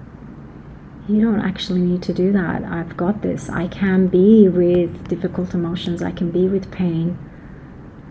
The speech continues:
I can handle what's hard and difficult,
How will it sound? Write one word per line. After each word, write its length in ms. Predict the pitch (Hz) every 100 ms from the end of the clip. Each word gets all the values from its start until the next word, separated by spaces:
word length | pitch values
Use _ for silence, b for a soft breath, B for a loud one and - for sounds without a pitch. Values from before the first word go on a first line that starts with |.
| - - - -
I 120 | 180
can 380 | 185 202 190 190
handle 560 | 185 185 185 190 175 165
what's 240 | 180 185
hard 480 | - - 165 170 165
and 140 | 165
difficult, 640 | 160 160 180 175 170 -